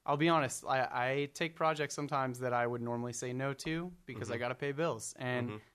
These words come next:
Speaker 1: that kinda goes back to, you know, when we talk about,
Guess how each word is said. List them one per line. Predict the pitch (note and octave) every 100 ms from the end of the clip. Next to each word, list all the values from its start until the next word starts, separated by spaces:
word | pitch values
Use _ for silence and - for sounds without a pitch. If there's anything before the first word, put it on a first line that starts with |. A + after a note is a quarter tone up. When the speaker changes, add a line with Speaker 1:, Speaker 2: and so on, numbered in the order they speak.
| -
Speaker 1:
that | D#3+ D#3 D#3+ -
kinda | - C3
goes | B2+ A#2+
back | A#2+ A2 -
to, | B2+ A#2+
you | A#2+ B2
know, | A#2+
when | A#2+
we |
talk | A#2 A#2+ A2
about, | B2 A2+ G#2+